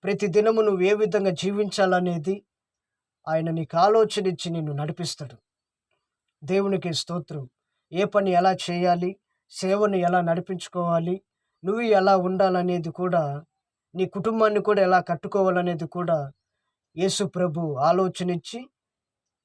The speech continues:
నిన్ను నడిపిస్తాడు. దేవునికి స్తోత్రం. ఆమేన్. దేవునికి స్తోత్రం. దేవునికి మహిమ కలుగునుగాక.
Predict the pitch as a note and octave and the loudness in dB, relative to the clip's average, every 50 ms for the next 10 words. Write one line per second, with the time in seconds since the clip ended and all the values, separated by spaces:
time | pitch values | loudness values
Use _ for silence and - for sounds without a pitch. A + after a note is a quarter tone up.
0 | _ D#3+ D3+ C#3+ C3 C3+ C3 C#3 C#3+ D3 C#3+ - D3+ C#3 - - C3+ A#2 - _ | _ -12 -10 -8 -8 -6 -6 -6 -6 -8 -8 -10 -10 -12 -12 -12 -14 -20 -20 _
1 | _ _ _ _ _ _ _ _ _ _ _ _ _ _ _ - C#3 E3+ F3+ F3+ | _ _ _ _ _ _ _ _ _ _ _ _ _ _ _ -10 -6 -4 -2 -2
2 | F3 F3 E3+ D3 E3 D3+ - - - E3 F3 D3+ - - D#3+ C#3 A#2+ - _ _ | -2 -4 -4 -6 -6 -6 -8 -6 -6 -8 -8 -8 -8 -10 -10 -10 -10 -14 _ _
3 | _ _ _ _ _ _ _ _ D3 D3 D3 D3 D#3 E3 D#3+ C#3+ A#2+ - _ _ | _ _ _ _ _ _ _ _ -8 -8 -6 -4 -4 -4 -4 -6 -8 -12 _ _
4 | _ _ _ _ _ _ _ _ _ _ _ _ _ _ _ _ _ _ _ _ | _ _ _ _ _ _ _ _ _ _ _ _ _ _ _ _ _ _ _ _
5 | C#3+ D3+ E3 E3+ E3+ E3+ E3+ D#3 D#3 - - - F3+ F3+ E3+ - G#3+ G#3 F#3 D#3+ | -10 -6 -6 -4 -4 -4 -4 -6 -6 -8 -8 -6 -6 -6 -4 -4 -4 -4 -4 -4
6 | E3 D#3+ D#3+ D#3 D3 C#3 C#3 C#3+ D3 D3 D3 D#3 D3 - D3+ D3+ D#3 D3 D3 C#3+ | -4 -4 -4 -6 -8 -8 -6 -6 -4 -4 -4 -6 -6 -6 -6 -6 -6 -6 -8 -8
7 | C3 C3 B2+ A#2+ - _ - | -10 -10 -12 -12 -14 _ -20